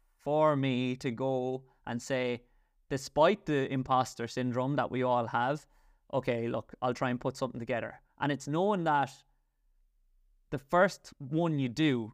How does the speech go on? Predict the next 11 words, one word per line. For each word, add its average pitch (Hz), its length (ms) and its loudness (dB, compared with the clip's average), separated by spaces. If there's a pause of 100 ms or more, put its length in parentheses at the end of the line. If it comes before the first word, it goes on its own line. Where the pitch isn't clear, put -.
(180)
is 127 100 -6
probably, 143 920 0 (2000)
it's - 120 -14
not 170 260 6
gonna 175 160 2
be 156 120 4
the 135 80 -2
best 135 320 2
one 139 160 -2
you 127 100 -2
do, 151 320 0